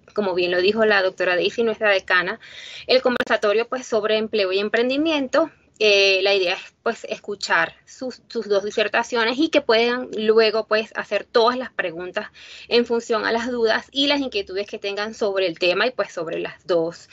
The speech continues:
este, ponencias de las, de las, eh, panelistas. Em, en primer lugar, tenemos a la doctora Ana Carolina Martínez Romero,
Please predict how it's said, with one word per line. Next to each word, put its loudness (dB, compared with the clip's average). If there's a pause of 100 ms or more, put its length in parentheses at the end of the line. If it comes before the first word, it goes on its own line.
(260)
este, -2 (400)
ponencias 2
de 0
las, -6
de -2
las, -10
eh, -6 (520)
panelistas. -2 (420)
Em, -4 (160)
en -8 (320)
primer 0
lugar, 0
tenemos -4
a -8
la 0
doctora 0 (100)
Ana 2
Carolina -12
Martínez -10
Romero, -2